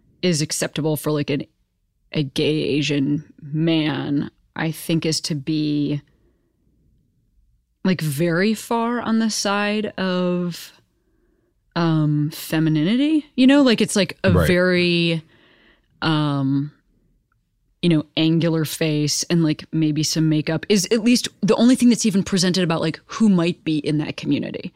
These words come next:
Speaker 2: Right.
Speaker 1: Right? Like, it's, like, it's certainly not, not like there are a shit ton of gay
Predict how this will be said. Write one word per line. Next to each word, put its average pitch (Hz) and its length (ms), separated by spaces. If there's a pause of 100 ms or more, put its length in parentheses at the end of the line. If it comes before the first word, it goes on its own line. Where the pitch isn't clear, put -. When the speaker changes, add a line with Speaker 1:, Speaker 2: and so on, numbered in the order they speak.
(420)
Speaker 2:
Right. 120 140
Speaker 1:
Right? 175 160
Like, 196 160
it's, 190 160
like, 185 280
it's - 280 (120)
certainly 285 320
not, 233 280 (380)
not 226 360
like 190 220 (560)
there 196 180
are 190 40
a 180 40
shit - 220
ton 233 120
of 175 120
gay 208 240